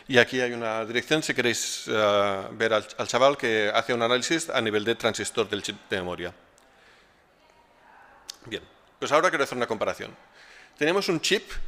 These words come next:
con memoria externa del año setenta y siete. Si cogemos la memoria que necesita, son trescientos treinta y seis dólares, que equivalen a unos mil setecientos dólares de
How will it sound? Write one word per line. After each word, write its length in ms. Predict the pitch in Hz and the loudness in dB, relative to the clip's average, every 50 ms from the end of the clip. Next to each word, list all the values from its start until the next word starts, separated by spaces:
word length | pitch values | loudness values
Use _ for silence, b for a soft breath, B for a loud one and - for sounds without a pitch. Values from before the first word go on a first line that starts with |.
| - - - | -6 -12 0
con 180 | - 156 143 | 2 4 4
memoria 360 | 139 127 127 135 139 147 143 135 | 4 4 4 4 4 4 4 2
externa 580 | - - - 139 135 139 165 170 180 190 185 - - - - - _ | 2 2 0 0 2 2 2 0 0 0 -2 -8 -18 -20 -20 -20 _
del 260 | - 117 120 120 120 | -4 2 2 6 6
año 160 | 131 135 139 127 | 6 4 4 0
setenta 320 | - - 123 117 104 113 | -2 -2 -6 -4 -2 -2
y 60 | 95 | -2
siete. 340 | - - 98 - - 92 - - _ B B B B B B B B B B B B B B B B B B B B - - | 0 -2 -2 -4 -4 -10 -14 -14 _ B B B B B B B B B B B B B B B B B B B B -20 -12
Si 160 | - - 143 | -4 -2 2
cogemos 580 | 127 135 - 170 160 165 170 160 - - - - | 2 2 4 6 4 4 4 2 0 -4 -4 2
la 120 | 156 139 | 2 4
memoria 260 | 139 139 135 135 139 | 4 4 4 4 4
que 80 | 123 135 | 6 4
necesita, 640 | 135 - - 143 - 240 226 - 240 233 247 233 - - | 4 4 4 2 2 2 4 6 6 6 6 4 -2 0
son 180 | - 180 165 | 2 2 2
trescientos 340 | 156 156 - 175 160 165 160 | 4 2 2 4 4 4 2
treinta 220 | - 170 151 151 | 2 0 0 2
y 20 | 139 | 0
seis 540 | - - 135 135 131 - - - - - - | 4 4 4 4 4 2 -2 -2 -4 -6 -8
dólares, 600 | 135 117 104 107 95 90 85 85 85 - - - - - - B B B B B B B B B B B B | -10 -2 0 2 2 2 2 0 -6 -10 -12 -12 -16 -20 -20 B B B B B B B B B B B B
que 120 | - 135 113 | 2 2 2
equivalen 460 | - - 120 113 117 117 143 160 160 | 4 2 4 6 6 6 8 6 4
a 40 | 127 | 4
unos 240 | 120 117 107 - - | 2 2 0 -2 -2
mil 220 | 131 135 139 131 | 0 0 0 2
setecientos 640 | - 143 123 135 113 - - 127 123 120 - 120 110 | 0 0 0 0 -2 0 0 0 0 2 2 0 2
dólares 380 | 107 117 110 117 123 147 147 - | 4 4 6 6 4 4 2 0
de 200 | - 98 95 95 | -2 -4 -4 -6